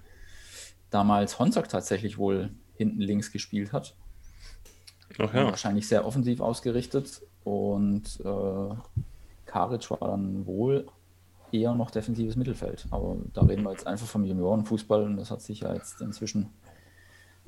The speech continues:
Speaker 1: anders entwickelt.
Speaker 2: Ja, aber ich hör's einfach, äh,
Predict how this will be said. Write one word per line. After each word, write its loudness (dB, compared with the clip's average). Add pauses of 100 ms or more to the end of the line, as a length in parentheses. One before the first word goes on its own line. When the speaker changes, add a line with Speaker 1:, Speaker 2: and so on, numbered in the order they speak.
(220)
Speaker 1:
anders 8
entwickelt. 0 (880)
Speaker 2:
Ja, 6 (400)
aber 12
ich 8
hör's 10
einfach, 4
äh, 6